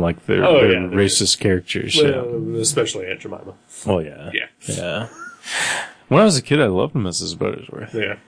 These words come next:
Speaker 1: I thought the bottles were awesome.
Speaker 2: So, sure, shaped like a lady.
Speaker 1: Yeah. It's
Speaker 2: Who
Speaker 1: pretty
Speaker 2: doesn't
Speaker 1: cool.
Speaker 2: like that?
Speaker 1: Right? <laughs> I like lady shapes.
Speaker 2: <laughs> Me too.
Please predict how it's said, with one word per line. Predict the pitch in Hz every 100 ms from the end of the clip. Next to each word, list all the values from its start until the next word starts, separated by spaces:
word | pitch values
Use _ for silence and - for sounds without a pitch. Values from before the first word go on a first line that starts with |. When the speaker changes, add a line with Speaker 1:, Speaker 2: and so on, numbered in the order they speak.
| -
Speaker 1:
I | 107
thought | 113
the | 95
bottles | 87 90 104 95
were | 80
awesome. | 80 90 - 95 95 95
Speaker 2:
So, | - 107 180
sure, | 170 107 123 160 107
shaped | - 98 -
like | 120
a |
lady. | 131 180 233 185
Speaker 1:
Yeah. | 113 175 120 90 - _ _ -
It's | -
Speaker 2:
Who | 117
Speaker 1:
pretty | 110
Speaker 2:
doesn't | 160 127
Speaker 1:
cool. |
Speaker 2:
like | 113 113
that? | 110 98 - -
Speaker 1:
Right? | 113 165 - - - -
<laughs> | - - -
I |
like | 147 139
lady | 110 107 101
shapes. | - 107 107 - - - 143
Speaker 2:
<laughs> | 135 135
Me | 104 113
too. | - 208 277